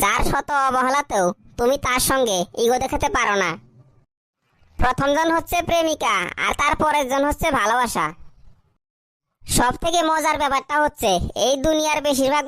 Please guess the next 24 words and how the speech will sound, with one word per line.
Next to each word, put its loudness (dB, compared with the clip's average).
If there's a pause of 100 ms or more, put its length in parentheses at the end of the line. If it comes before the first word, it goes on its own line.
মানুষ 0 (200)
প্রেমকে 0 (140)
ভালোবাসা 0
বলে 0
চালিয়ে 2
দেয়। 2 (1400)
প্রেম 2 (120)
করতে -2 (100)
করতে 0 (160)
তারা 2 (100)
এক -8
সময় 0 (100)
ভালোবাসাকেই 0
ভুলে 2
যায়, 0 (1200)
বুঝতেই 0
পারে 0
না -2
তখন, -2 (340)
যখন 0 (100)
তাদের 0 (120)
ভালোবাসার 0
মানুষের 0
সঙ্গে 2